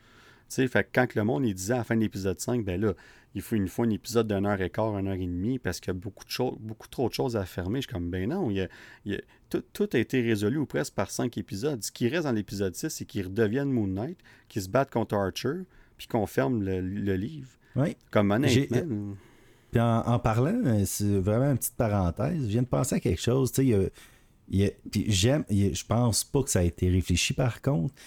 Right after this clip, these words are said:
Speaker 2: il y a un petit lien avec Doctor Strange qui est intéressant au niveau des miroirs.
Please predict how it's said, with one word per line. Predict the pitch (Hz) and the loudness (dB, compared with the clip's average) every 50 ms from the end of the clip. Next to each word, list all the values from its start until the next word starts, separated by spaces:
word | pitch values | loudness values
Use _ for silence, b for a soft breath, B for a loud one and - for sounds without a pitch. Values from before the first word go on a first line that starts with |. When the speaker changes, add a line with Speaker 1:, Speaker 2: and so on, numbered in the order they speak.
| B B B B | B B B B
Speaker 2:
il | 104 | 2
y | 104 | 4
a | 107 | 4
un | 107 | 4
petit | 101 - - - - 123 127 | 2 0 -6 -6 0 2 4
lien | 147 165 180 | 4 4 4
avec | 135 110 101 92 | 4 4 4 4
Doctor | 92 95 92 - - 95 87 | 4 4 2 2 2 2 2
Strange | 80 - - - 104 107 107 107 - - - | 2 2 2 2 4 4 4 4 2 0 -2
qui | - - | 0 0
est | 90 - 98 | 2 4 2
intéressant | 92 - 101 92 90 92 87 - - 131 | 2 2 2 2 2 2 2 2 2 4
au | 127 | 4
niveau | 113 95 104 113 107 | 4 4 4 4 4
des | 101 98 | 4 4
miroirs. | 92 92 82 80 80 85 95 101 104 | 4 4 4 2 2 2 0 0 -2